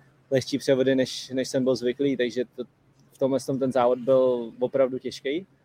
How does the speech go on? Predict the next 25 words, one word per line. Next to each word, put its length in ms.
A 400
pocitově 500
to 100
vůbec 260
nevypadalo, 480
že 120
by 120
nějakých 360
čtyřicet 360
pět 160
procent 340
bylo 380
po 160
silnici. 760
Měl 140
jsem 160
pocit, 260
že, 260
že 120
po 140
gravelu 280
nějakých 280
devadesát 460
procent 480
a, 120